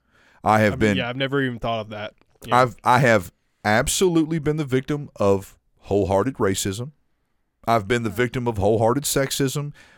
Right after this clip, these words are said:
Speaker 1: We talked about it last week. I've had sexual harassment happen to me. I've had these things happen to me. Now, they don't happen on such a regular basis that I'm, like,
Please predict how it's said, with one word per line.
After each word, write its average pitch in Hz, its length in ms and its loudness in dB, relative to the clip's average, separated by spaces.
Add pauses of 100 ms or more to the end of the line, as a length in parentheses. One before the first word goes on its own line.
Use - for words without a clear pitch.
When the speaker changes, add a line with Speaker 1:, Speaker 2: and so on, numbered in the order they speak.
(120)
Speaker 1:
We 85 100 -2
talked 104 240 2
about 113 160 2
it 117 60 0
last 117 340 0
week. 120 380 0
I've 110 180 2
had 107 300 2
sexual 110 440 -2
harassment 104 540 0
happen 135 240 -4
to 135 80 -6
me. 151 240 -10 (300)
I've - 100 2
had 233 200 2
these 185 120 -4
things 139 160 -4
happen 104 240 0
to 104 60 -4
me. 110 80 0
Now, 127 160 2
they 165 100 4
don't 156 180 2
happen 131 300 -2
on 104 140 -4
such - 420 0
a 95 100 -2
regular 95 680 0
basis 92 580 -2
that 90 120 -2
I'm, 92 220 0
like, 82 360 -6